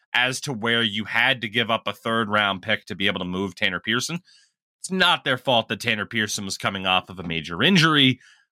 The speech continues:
but at the same time, it's just, I don't know how, how much confidence, um, as I know, we'll hope, we'll just hope that that's good. Slight technical error. And if it's not, then hey, the show got fucked up and that's the last thing people will hear.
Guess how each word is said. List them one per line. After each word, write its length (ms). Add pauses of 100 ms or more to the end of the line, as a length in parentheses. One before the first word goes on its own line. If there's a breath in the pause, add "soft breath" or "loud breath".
but 220 (280)
at 220
the 60
same 340
time, 460
it's 160
just, 200
I 120
don't 160
know 160
how, 480 (640)
how 100
much 380 (120)
confidence, 880 (640)
um, 360
as 160
I 60
know, 100
we'll 140
hope, 240
we'll 80
just 160 (120)
hope 180
that 100
that's 180
good. 160 (140)
Slight 340
technical 380
error. 160
And 80
if 100
it's 140
not, 260
then 100
hey, 140
the 80
show 220
got 120
fucked 220
up 140
and 80
that's 160
the 40
last 140
thing 120
people 240
will 60
hear. 140